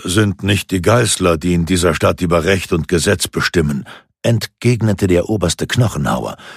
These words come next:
„Wenn sie den Frieden stören, spüren sie die Folgen.“ „Und wie, wenn ich fragen darf?“,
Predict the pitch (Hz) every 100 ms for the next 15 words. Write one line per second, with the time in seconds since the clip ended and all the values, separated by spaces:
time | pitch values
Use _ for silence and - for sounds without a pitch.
0 | - - 95 107 87 101 90 85 - 131
1 | 107 87 - 127 110 - - - _ _
2 | - - 120 123 104 107 95 95 85 113
3 | 76 - 64 - _ _ _ _ _ _
4 | _ - _ _ - 90 78 107 170 185
5 | 190 - 165 185 202 190 196 196